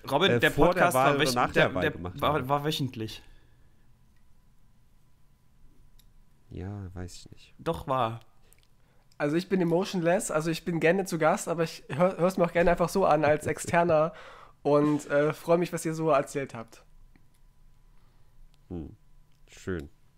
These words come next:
Speaker 1: Wir, wir gucken mal, wie sich bis dahin die, äh, Leser von Brennpunkt, äh, Internet vermehrt haben oder, nee, von Padumcast vermehrt haben oder nicht. Wenn wir da irgendwie wirklich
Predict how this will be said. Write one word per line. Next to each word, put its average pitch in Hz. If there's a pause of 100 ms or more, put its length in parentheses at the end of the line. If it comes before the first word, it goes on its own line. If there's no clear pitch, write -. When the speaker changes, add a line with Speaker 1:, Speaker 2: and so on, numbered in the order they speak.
(200)
Speaker 1:
Wir, 156
wir 180
gucken 175
mal, 127
wie 139
sich 143
bis 147
dahin 147
die, 139
äh, 127
Leser 147
von 131
Brennpunkt, 139
äh, 120
Internet 131
vermehrt 127
haben 135
oder, 131
nee, 123
von 123
Padumcast 139
vermehrt 127
haben 131
oder 120
nicht. 156 (380)
Wenn 151
wir 151
da 143
irgendwie 151
wirklich 156